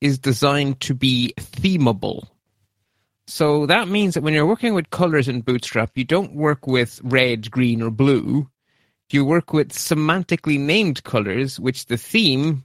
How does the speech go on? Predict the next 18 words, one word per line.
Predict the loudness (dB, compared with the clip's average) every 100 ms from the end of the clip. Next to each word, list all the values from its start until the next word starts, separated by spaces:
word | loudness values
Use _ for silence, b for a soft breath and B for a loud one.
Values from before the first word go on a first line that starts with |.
| -10
then | -2 0 0
decides | -2 -2 0 0 -2 -4
what | -4
to | -4
do. | 0 0
Now, | 0 -2 -4 -2
by | 0
default, | 0 0 0 0 0 0
there |
is | -2
a | -2
default | -2 -2 0 -2 -2
theme. | 0 0 -2
So | -4
when | -4
you | -2 -2
use | -2
Bootstrap, | 0 -2 0 -2 -2